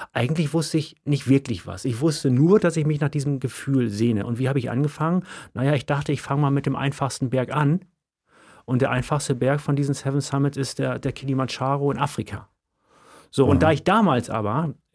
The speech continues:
Speaker 1: kein Geld hatte, um auch das Geld bereitzustellen, um, um, um den Kilimanjaro zu besteigen, fiel mir ein, "Mensch, ich bin noch Personal Trainer."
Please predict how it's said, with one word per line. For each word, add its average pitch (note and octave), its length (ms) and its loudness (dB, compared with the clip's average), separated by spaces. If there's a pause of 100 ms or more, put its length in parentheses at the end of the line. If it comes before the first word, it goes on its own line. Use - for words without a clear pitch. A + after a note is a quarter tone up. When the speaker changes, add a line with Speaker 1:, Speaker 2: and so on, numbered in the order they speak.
Speaker 1:
kein C3 260 -2
Geld F3+ 320 2
hatte, - 280 -4
um A#2+ 160 -2
auch C3 340 -2 (140)
das - 260 -4 (320)
Geld E3 380 6
bereitzustellen, A#2 560 0
um, B2 180 0
um, A#2 160 0 (120)
um A#2+ 160 2
den A2+ 100 -2
Kilimanjaro C3 420 0
zu B2 120 -6
besteigen, A2 500 -4 (240)
fiel D#3 220 0
mir D3 120 2
ein, C#3+ 180 2
"Mensch, D3+ 200 0
ich - 40 -10
bin C#3 120 -2
noch B2 120 -4
Personal G3 360 0
Trainer." C3+ 420 -2